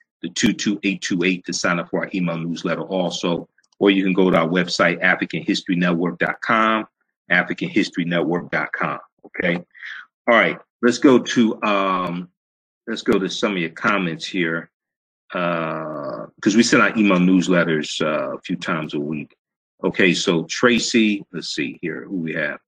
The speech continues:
We got David, how you doing? He said, "This is shameful, not surprising, David, Ni-, David Neely." We got Tracy Stepney. She said, I don't know,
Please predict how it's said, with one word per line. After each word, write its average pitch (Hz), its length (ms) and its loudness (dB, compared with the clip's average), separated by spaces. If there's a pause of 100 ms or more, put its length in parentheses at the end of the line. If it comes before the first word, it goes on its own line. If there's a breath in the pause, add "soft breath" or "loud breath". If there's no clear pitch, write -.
(340 soft breath)
We 98 100 0
got 87 280 2
David, 117 340 6
how 117 60 6
you 101 160 4
doing? 80 380 -6
He 98 80 -10
said, 95 200 -2
"This - 160 -2
is 85 60 -8
shameful, 110 460 0
not 98 180 0
surprising, 101 540 0
David, 82 300 -4
Ni-, 120 220 -4
David 87 280 -2
Neely." 107 280 2
We 98 120 -2
got 85 200 -2
Tracy 101 400 -2
Stepney. 123 680 0 (400 loud breath)
She 110 120 -4
said, 101 280 2
I 90 140 4 (100)
don't 113 300 2
know, 110 520 2